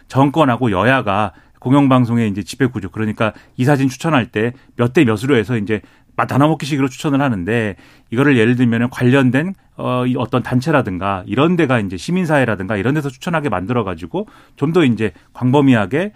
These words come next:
좀 이 추천하도록 만들자. 그래서 중립성을 좀, 도-, 중립성과 독립성을 담보하는 걸로 하자.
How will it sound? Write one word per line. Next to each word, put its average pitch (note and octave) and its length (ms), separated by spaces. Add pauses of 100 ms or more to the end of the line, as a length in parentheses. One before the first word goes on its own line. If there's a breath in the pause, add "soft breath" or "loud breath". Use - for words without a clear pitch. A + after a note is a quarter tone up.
(180 soft breath)
좀 A#2 240
이 A2+ 120
추천하도록 D3 500
만들자. G#2 560
그래서 B2+ 220
중립성을 B2+ 520
좀, A2+ 280
도-, B2 160
중립성과 C3+ 520
독립성을 A#2+ 640 (260 soft breath)
담보하는 D3 480
걸로 B2+ 180
하자. C#3 320